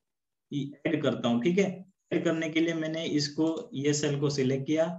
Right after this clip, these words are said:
plus दबाया और ये cell को सिलेक्ट किया, तो इसका जो total value यहाँ पर डिस्प्ले हो गया। अब मैं इसको अगर drag करता हूँ यहाँ पे, तो आप देख सकते हो कि ये, ये देखो numbers change हो गया। क्यों change हो गया?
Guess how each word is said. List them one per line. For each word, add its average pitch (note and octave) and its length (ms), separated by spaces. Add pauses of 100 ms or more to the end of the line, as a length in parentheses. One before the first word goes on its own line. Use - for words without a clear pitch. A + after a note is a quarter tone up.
(340)
plus C#3+ 300
दबाया D3+ 580
और C3 140
ये C#3+ 240
cell C3 220
को C#3 120
सिलेक्ट A#2+ 380
किया, A2+ 160
तो - 580
इसका F3 320
जो F3+ 140
total D#3 340
value D3 300
यहाँ C3 340
पर D3+ 100
डिस्प्ले B2+ 340
हो A#2+ 120
गया। A#2 240 (520)
अब E3+ 60
मैं F#3 140
इसको F3+ 300
अगर D#3+ 200
drag D3 420
करता C3 260
हूँ A#2+ 80
यहाँ A#2 260
पे, F3 140 (380)
तो F3 60
आप E3 280
देख E3+ 160
सकते F3+ 300
हो F3+ 120
कि F#3 160
ये, F3+ 520 (480)
ये D3+ 280
देखो D3+ 560 (300)
numbers D#3 460
change C3+ 320
हो A2+ 100
गया। A2 200
क्यों - 520
change F#3+ 260
हो F#3 100
गया? F#3 160